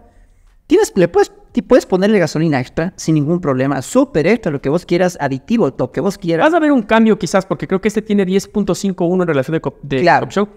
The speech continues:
Speaker 2: Estás con, al límite, o sea,
Speaker 1: Ahora,
Speaker 2: vas a poder ver un cambio con Super.
Speaker 1: puedes
Speaker 2: Con extra no vas a ver tampoco,
Speaker 1: Exacto.
Speaker 2: mayor.
Speaker 1: Ahora, claro, yo te puedo decir mi, mi opinión, mi criterio, muy personal, antes que me digan, "Ah,
Speaker 2: ¿Tú
Speaker 1: es
Speaker 2: probaste
Speaker 1: que",
Speaker 2: la versión turbo?
Speaker 1: Claro, yo probé la versión turbo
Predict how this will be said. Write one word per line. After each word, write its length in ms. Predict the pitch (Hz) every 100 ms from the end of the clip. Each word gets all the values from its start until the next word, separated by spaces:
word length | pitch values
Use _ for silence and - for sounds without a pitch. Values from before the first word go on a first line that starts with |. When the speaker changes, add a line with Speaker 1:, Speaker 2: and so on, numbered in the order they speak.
| -
Speaker 2:
Estás 240 | - 202
con, 180 | - 220
al 200 | 175 175
límite, 420 | 202 214 160 - -
o 100 | 131
sea, 100 | 165
Speaker 1:
Ahora, 140 | 180
Speaker 2:
vas 100 | 247
a 40 | 254
poder 380 | 214 233 - -
ver 100 | 220
un 80 | 214
cambio 320 | 208 220 214
con 160 | 185
Super. 540 | 170 220 175 208 - - -
Speaker 1:
puedes 360 | - 262 302 220
Speaker 2:
Con 160 | 208 208
extra 320 | 233 220 214
no 140 | 202
vas 160 | 190 165
a 80 | 147
ver 160 | 160
tampoco, 180 | - 131
Speaker 1:
Exacto. 320 | 254 226 185
Speaker 2:
mayor. 360 | 117 123 127 123
Speaker 1:
Ahora, 340 | 196 214 131
claro, 360 | - 180 135 131
yo 180 | 135 165
te 80 | -
puedo 160 | 202 190
decir 220 | - 156
mi, 240 | 143 151
mi 180 | 151 151
opinión, 460 | 160 160 147 165 165
mi 120 | 160
criterio, 360 | 156 151 170 147
muy 500 | 190 262 285 285 254
personal, 500 | 214 185 196 175 160
antes 200 | 147 -
que 120 | 165
me 60 |
digan, 160 | 185 226
"Ah, 300 | 330 339 339 -
Speaker 2:
¿Tú 60 |
Speaker 1:
es 60 | 247
Speaker 2:
probaste 300 | 247 269 208
Speaker 1:
que", 80 | 269
Speaker 2:
la 100 | 226
versión 240 | 165 233
turbo? 100 | 208
Speaker 1:
Claro, 220 | 165 208 180
yo 180 | 170
probé 280 | 190 202 196
la 100 | 220
versión 380 | 185 139 180 180
turbo 720 | - 240 190 160 196 - _